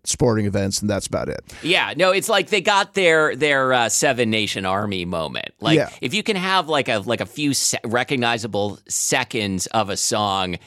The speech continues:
Speaker 2: that, uh, that it, like, pumps you up, like, that's the dream, right?
Speaker 1: Right. Well, and
Speaker 2: And if you can do that while having two brothers who hate each other,
Speaker 1: and, and
Speaker 2: so much the better.
Speaker 1: I, I think one of the,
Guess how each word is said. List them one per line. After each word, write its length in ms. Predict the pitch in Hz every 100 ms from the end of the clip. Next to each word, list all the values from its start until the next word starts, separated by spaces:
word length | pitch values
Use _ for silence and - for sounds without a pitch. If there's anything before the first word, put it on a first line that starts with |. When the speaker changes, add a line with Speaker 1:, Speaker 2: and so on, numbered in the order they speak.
| - -
Speaker 2:
that, 420 | 95 101 85 -
uh, 340 | 98 90 87 87
that 200 | 101 90
it, 160 | 90 -
like, 220 | 90 -
pumps 340 | - 101 92
you 140 | 98 85
up, 320 | 87 110 - _ _ -
like, 180 | 95
that's 280 | - 127 -
the 100 | 104
dream, 420 | 82 82 69 - -
right? 320 | 107 131 127 _ -
Speaker 1:
Right. 320 | 220 127 98 -
Well, 300 | 170 175 156 -
and 160 | 156 151
Speaker 2:
And 60 |
if 60 | 139
you 80 | 151
can 80 | 160
do 100 | 175
that 180 | 147 131
while 340 | 143 151 147
having 300 | 131 127 110
two 160 | - 117
brothers 400 | 110 95 87 -
who 100 | 92
hate 240 | 104 92
each 220 | 85 -
other, 400 | 67 82 69 73 _ _ _ _ _ -
Speaker 1:
and, 160 | 180 175
and 120 | 165 170
Speaker 2:
so 120 | 110
much 160 | 92
the 100 | -
better. 220 | 80 62 -
Speaker 1:
I, 180 | 170 175 -
I 100 | 170
think 300 | - 220 165
one 180 | 170 160
of 120 | 143
the, 320 | 143 127